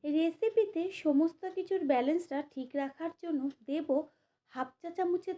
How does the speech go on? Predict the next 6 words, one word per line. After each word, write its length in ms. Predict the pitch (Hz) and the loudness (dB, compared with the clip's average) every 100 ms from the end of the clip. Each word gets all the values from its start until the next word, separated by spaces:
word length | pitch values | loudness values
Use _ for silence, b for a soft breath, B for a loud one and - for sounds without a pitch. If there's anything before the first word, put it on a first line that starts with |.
| - | -8
থেকেও 320 | 359 320 269 294 285 | -10 -6 -6 -4 -2
কম 160 | 269 262 | 0 0
পরিমাণ 440 | 339 370 330 240 415 - _ | 0 2 2 2 -2 -6 _
চিনি। 340 | 254 214 180 220 _ _ _ _ | -6 -4 -6 -8 _ _ _ _
পরিমাণ 400 | 311 311 330 359 339 | 0 2 4 4 2
অনুযায়ী 520 | 277 277 285 320 | 2 2 2 2